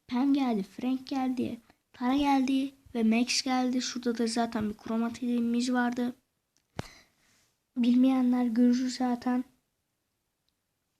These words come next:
Arkadaşlar, bu arada iki yüz on beş abone olduk. Lütfen üç yüz abone olursak, e, sizin için kromat-, ay, ne, kromatik karakter alacağım.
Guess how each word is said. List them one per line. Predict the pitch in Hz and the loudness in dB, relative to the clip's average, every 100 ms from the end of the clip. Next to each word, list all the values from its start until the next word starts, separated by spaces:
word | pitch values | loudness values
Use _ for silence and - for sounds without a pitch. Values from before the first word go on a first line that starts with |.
| _ _ _ _ | _ _ _ _
Arkadaşlar, | 240 247 254 269 277 254 | -6 -4 -4 -2 0 2
bu | 254 | 2
arada | 262 262 | 2 0
iki | - - 262 | -4 -2 0
yüz | 254 247 - - - | 0 -2 -10 -12 -4
on | 254 277 - _ | 0 2 0 _
beş | 269 240 - | 0 2 0
abone | 226 240 262 | 0 2 2
olduk. | 254 247 - - - | 0 -6 -10 -20 -10
Lütfen | 269 277 247 226 - - - - - - - - - - - - - - - | -8 -8 -12 -16 -20 -20 -20 -20 -6 -6 -6 -8 0 0 0 2 2 2 0
üç | 320 311 - | -6 -6 -6
yüz | 269 277 - - - _ | -2 -2 -4 -10 -16 _
abone | 247 254 269 | -4 0 2
olursak, | 247 247 277 - 247 269 _ _ _ _ _ _ _ | 4 2 0 -2 -4 -4 _ _ _ _ _ _ _
e, | 226 220 226 | -4 -2 -2
sizin | - 269 269 | -2 0 0
için | - 269 254 | 0 0 -2
kromat-, | - 247 254 247 247 - _ - | -2 0 2 2 0 -6 _ -14
ay, | 214 - - | -14 -14 -12
ne, | 247 240 240 | -4 -4 -2
kromatik | - 233 240 294 - _ | -2 0 0 -4 -12 _
karakter | - 233 233 - 247 247 | -12 -10 -10 -8 -10 -8
alacağım. | 220 220 226 226 214 | -4 -2 -2 -2 -8